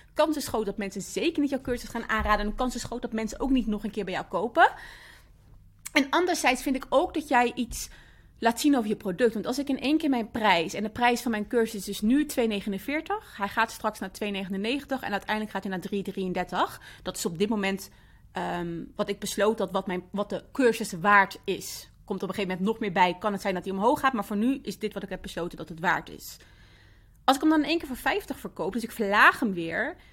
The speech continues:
dan zeg ik eigenlijk, "Ja, eigenlijk is mijn cursus niet het volledige bedrag waard, dus daarom krijg je nu korting." Dat is raar, toch? En kijk, dit is misschien anders bij een H en M, hè. Ik bedoel, we weten allemaal bij kledingwinkels dat als het seizoen klaar is, dan kan je de producten goedkoper kopen.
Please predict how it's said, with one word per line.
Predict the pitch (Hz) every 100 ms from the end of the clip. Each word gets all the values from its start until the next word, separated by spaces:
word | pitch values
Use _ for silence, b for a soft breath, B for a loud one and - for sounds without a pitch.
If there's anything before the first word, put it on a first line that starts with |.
| b b b
dan | -
zeg | 226 254
ik | 220
eigenlijk, | - 262 302 190 175
"Ja, |
eigenlijk | - 240 262 196
is | -
mijn | 190
cursus | 220 208 190
niet | 202 208
het | 175
volledige | - 190 190 -
bedrag | 175 185 240 -
waard, | 170
dus | 190 180
daarom | 190 196
krijg | - 185 -
je |
nu | 175
korting." | 170 254 - 151 139 185 - b b b b - -
Dat | 214
is | 196
raar, | 202 285 214
toch? | 165 190 - - - - - - - B B B
En | 254
kijk, | 247 277
dit | 240 294
is | 302
misschien | 277 277 269
anders | 285 285
bij | 240
een | 226
H | 208
en | 185
M, |
hè. | 190 170
Ik | 190
bedoel, | 208
we | 208
weten | 214 208
allemaal | - 254
bij | 214 196
kledingwinkels | - 202 190 185 185 190
dat | 202
als | 175 -
het | 196
seizoen | 208 - 262
klaar | 269 226 220
is, | 208 208
dan | 190
kan | 190 190
je |
de | 190
producten | - 185 190
goedkoper | - - 170 170
kopen. | - 151 120 143